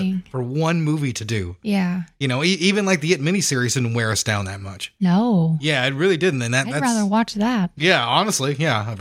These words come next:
Speaker 2: I mean, <laughs> realistically, I certainly would too.
Speaker 1: Yeah.
Speaker 2: So, uh, with that, um, once again, if you wanna get a hold of us, it's gritty reboot cast at gmail dot com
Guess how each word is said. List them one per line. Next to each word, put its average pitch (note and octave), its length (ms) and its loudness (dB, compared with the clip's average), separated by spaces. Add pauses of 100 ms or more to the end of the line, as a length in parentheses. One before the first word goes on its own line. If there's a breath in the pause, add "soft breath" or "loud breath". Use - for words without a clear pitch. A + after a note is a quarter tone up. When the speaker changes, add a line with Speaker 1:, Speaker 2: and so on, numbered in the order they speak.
(120)
Speaker 2:
I A2+ 80 -4
mean, A#2+ 200 0
<laughs> - 80 -10
realistically, D3 640 0
I A#2+ 80 0
certainly A#2+ 340 -2
would A2+ 160 -2
too. G#2 240 -4 (420)
Speaker 1:
Yeah. E3+ 280 2 (360)
Speaker 2:
So, A#2 280 -2
uh, A#2+ 200 -2
with D#3+ 280 0
that, E3 340 0
um, B2 440 0 (200)
once D#3 160 0
again, F3 260 2
if C#3+ 200 -4
you E3 80 -2
wanna D#3+ 160 0
get D3 100 0
a B2 60 0
hold E3 160 0
of F#3 80 0
us, A3 180 -2
it's - 180 -4
gritty E3 220 0
reboot E3 340 0
cast E3 360 -2
at B2+ 60 -4
gmail D3 400 -2
dot C#3+ 200 -4
com E3+ 380 -2